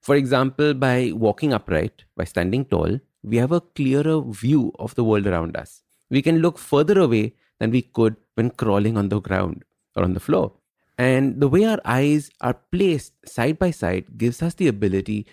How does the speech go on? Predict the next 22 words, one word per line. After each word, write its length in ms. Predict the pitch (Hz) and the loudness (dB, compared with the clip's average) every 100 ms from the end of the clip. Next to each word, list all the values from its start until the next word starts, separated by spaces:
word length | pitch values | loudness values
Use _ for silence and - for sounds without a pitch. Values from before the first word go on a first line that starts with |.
| _ | _
to 100 | 120 | -4
judge 440 | 104 87 117 139 117 | -2 0 0 -2 -6
distances 680 | 104 - 110 101 - 90 - | -8 -6 -8 -8 -6 -8 -8
very 380 | 95 78 107 151 | -8 -2 2 2
accurately 720 | 104 - 101 92 - 87 - _ _ _ | 0 -2 -4 -4 -4 -8 -8 _ _ _
using 340 | 87 80 76 71 | -4 -2 -2 -6
our 140 | - | -8
eyes. 300 | - - - _ _ _ _ - | -10 -16 -20 _ _ _ _ -2
Now, 200 | 113 - | -2 -4
what 300 | - 113 135 | -14 -4 -2
I 120 | 175 | 0
find 360 | 175 131 135 127 | -2 -2 -2 -2
the 60 | 120 | -2
most 500 | 107 104 117 143 - | 0 0 0 0 0
amazing 520 | 101 95 78 82 - _ _ | 0 0 -2 -6 -10 _ _
is 140 | - 107 | -8 -2
that 140 | 127 | -2
our 140 | 151 - | -2 -2
eyes 360 | 98 95 98 - | -2 -2 -2 -4
have 260 | 98 95 | -6 -4
the 180 | - 110 - | -2 -4 -2
ability 800 | 101 95 107 131 139 104 87 | -6 0 2 2 0 -2 -4